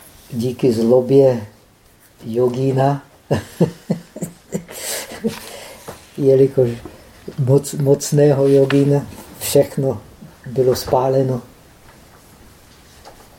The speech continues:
Dnes my nevěříme v sílu mysli, my věříme v sílu vědy,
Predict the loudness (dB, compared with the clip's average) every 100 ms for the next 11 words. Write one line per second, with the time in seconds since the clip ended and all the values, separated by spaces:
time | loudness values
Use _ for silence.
0 | -20 -20 -20 _ _ _ -4 0 0 0
1 | -2 0 2 4 6 4 4 -2 0 0
2 | -2 -10 -10 -8 -6 -2 2 4 4 2
3 | -6 -2 0 2 2 4 4 4 2 0
4 | 0 -2 2 4 4 4 4 4